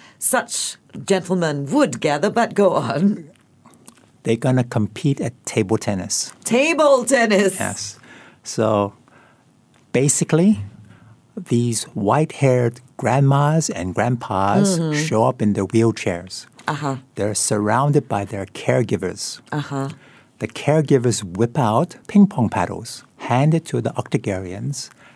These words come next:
Speaker 2: and suddenly, grandma is transformed into an athlete.
Speaker 1: You are hardly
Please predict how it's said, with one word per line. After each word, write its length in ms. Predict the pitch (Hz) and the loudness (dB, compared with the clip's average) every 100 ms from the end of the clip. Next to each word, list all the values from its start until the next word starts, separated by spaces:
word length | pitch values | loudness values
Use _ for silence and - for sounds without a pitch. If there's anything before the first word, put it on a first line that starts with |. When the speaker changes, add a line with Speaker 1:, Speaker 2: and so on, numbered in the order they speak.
| _ - | _ -6
Speaker 2:
and 200 | 101 95 | -4 0
suddenly, 840 | - - 156 170 120 101 123 170 - | 0 2 2 2 2 2 0 -4 -2
grandma 640 | 98 123 123 104 95 139 - - | 0 4 4 4 2 0 -4 -10
is 160 | 104 - | -8 -6
transformed 840 | - - 113 113 - 120 139 156 - | -6 0 2 2 4 4 4 0 -2
into 280 | 117 - | -4 -2
an 120 | 104 - - | -6 -2 -2
athlete. 600 | 147 - 117 92 - - _ _ _ | -2 -2 -4 -4 -10 -20 _ _ _
Speaker 1:
You 560 | - 180 233 202 160 160 - | -6 2 4 4 2 -4 -4
are 160 | 156 | -4
hardly 560 | 160 214 247 220 190 | 0 0 2 2 2